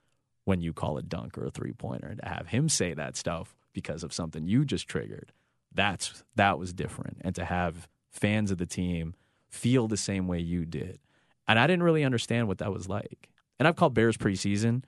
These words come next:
and I love it, but it's, this is regular season games. These are meaningful games. So when you're calling games for a team that you have a vested interest in,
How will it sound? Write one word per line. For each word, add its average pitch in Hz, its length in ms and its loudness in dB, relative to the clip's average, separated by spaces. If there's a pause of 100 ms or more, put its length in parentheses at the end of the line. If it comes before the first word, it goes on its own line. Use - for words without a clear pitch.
(280)
and 110 100 2
I 104 40 6
love 92 300 2
it, 131 180 2 (880)
but 117 120 8
it's, 101 220 2
this - 220 4
is 185 140 2
regular 196 280 4
season 180 280 2
games. 120 240 0
These 120 100 2
are 131 60 4
meaningful 135 440 2
games. 143 500 -6 (360)
So - 180 6
when 117 180 6
you're 120 140 4
calling 135 480 2
games 113 440 2
for - 180 0
a 98 60 4
team 113 280 2
that 92 120 2
you 98 140 4
have 104 160 4
a 95 60 2
vested 95 460 -4
interest 110 440 -4
in, - 240 -12